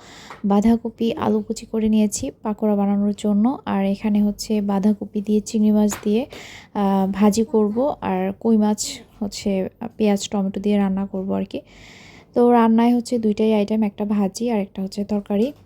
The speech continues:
আর ইফতারের জন্য আজকে পাস্তা রান্না করব, চিকেন পাস্তা আর হচ্ছে, আহ, ভেজিটেবল পাকোড়া, আর সাথে ফ্রুটস থাকবে,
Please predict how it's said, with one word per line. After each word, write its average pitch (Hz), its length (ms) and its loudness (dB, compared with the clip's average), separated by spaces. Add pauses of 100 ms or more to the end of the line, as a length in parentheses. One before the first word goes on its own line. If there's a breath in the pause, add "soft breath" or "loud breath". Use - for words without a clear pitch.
(440)
আর 214 400 6
ইফতারের 262 600 0
জন্য 262 280 -2
আজকে 226 540 0
পাস্তা 220 400 0
রান্না 214 300 4
করব, 214 400 0
চিকেন 220 380 -2
পাস্তা 226 460 -2
আর 202 260 0
হচ্ছে, 202 640 -2
আহ, 196 200 -2
ভেজিটেবল 208 640 0
পাকোড়া, 202 540 0 (420 loud breath)
আর 233 100 0
সাথে 226 460 2
ফ্রুটস 220 440 -2
থাকবে, 214 540 0